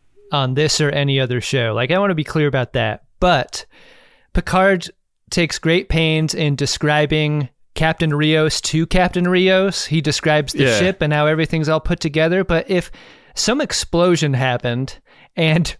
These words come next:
Speaker 1: Rios was hit with shrapnel,
Speaker 2: <laughs>
Speaker 1: what happened? No one thinks to
Speaker 2: <laughs>
Speaker 1: ask. Rios doesn't say anything. The ship looks
Speaker 2: Yeah.
Speaker 1: fine.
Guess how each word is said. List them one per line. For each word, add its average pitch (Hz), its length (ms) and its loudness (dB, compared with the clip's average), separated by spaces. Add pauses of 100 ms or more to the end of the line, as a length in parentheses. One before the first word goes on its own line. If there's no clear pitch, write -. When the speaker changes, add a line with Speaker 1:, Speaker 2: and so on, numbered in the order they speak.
Speaker 1:
Rios 208 440 2
was 170 160 0
hit 208 240 -2
with 175 160 0
shrapnel, 202 760 0 (400)
Speaker 2:
<laughs> - 540 -4
Speaker 1:
what 226 200 2
happened? 175 720 0 (760)
No 240 240 6
one 311 140 4
thinks 254 340 2
to - 160 2
Speaker 2:
<laughs> - 60 -10
Speaker 1:
ask. 247 500 -2
Rios 240 440 2
doesn't 226 300 0
say 226 260 2
anything. 254 580 0
The 160 80 2
ship 180 280 -2
looks - 320 -2
Speaker 2:
Yeah. 160 100 2
Speaker 1:
fine. 208 380 0